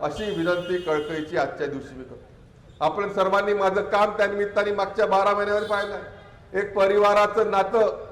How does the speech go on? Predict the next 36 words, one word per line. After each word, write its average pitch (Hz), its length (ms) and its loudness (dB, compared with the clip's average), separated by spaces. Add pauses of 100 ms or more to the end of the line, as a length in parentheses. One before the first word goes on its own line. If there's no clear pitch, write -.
(140)
जनतेशी 180 540 0
जोडण्याचं 190 680 2
काम 208 360 2 (380)
सातत्याने 190 600 0
मागचे 185 380 -4
बारा 175 320 2
महिने, 180 300 -2
तीनशे 175 360 -6
पासष्ट 180 500 2
दिवस 180 320 2 (340)
आशिष 165 380 0
देशमुख 151 340 -8
करतात. 135 400 -14 (460)
आज 185 180 2
कोणत्याही 196 420 4
गावात 208 420 6
गेला 214 280 4 (400)
तर 185 60 -4
एका 208 180 0
आपुलकीने, 220 680 2
एका 214 300 2
जिव्हाळ्याने 220 600 4 (380)
महिला 185 380 4
त्या 214 200 4
निमित्ताने 214 500 0
समोर 202 320 0
येतात. - 260 -8 (540)
जे 214 100 4
दहशतीचं 214 720 4
वातावरण 214 400 4
पहिलेचे 214 460 0
आमदार 208 400 4
होतं 214 240 2
तसं 214 220 0
नाही 220 220 4
आहे, - 160 2